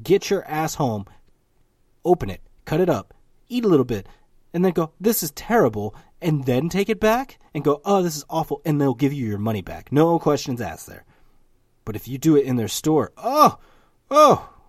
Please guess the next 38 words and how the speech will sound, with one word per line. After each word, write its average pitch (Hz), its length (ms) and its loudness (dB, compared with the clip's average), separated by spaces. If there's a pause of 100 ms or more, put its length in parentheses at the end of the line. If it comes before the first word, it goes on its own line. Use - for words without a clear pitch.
(120)
f-, - 280 -20 (100)
we 240 200 2
forbid 135 680 0
that. 139 420 0 (280)
We 180 300 0
can't 196 380 -4
have 170 260 0
you 151 200 -4 (200)
realizing 113 640 0
that 101 240 -10
this 185 160 0
shit's - 320 -4
garbage 127 640 0 (260)
well 135 540 2
before 117 340 -2
you 107 120 -2
get 107 180 -4
home. 110 220 -6 (220)
We 220 120 0
need 226 260 -2
people 165 260 -6
to 127 80 -8
see - 180 -4
happy 302 360 -2
customers 226 560 -2
leaving, 131 340 -2 (260)
not 185 260 -2
give 202 180 2
them 180 220 0
instant 196 320 -2
results 180 360 -2
like, 113 200 -6
"Hey, 226 260 2 (420)
all 151 180 2
this 147 180 0
cake's - 280 0
garbage. 113 580 0
Uh, 110 300 -2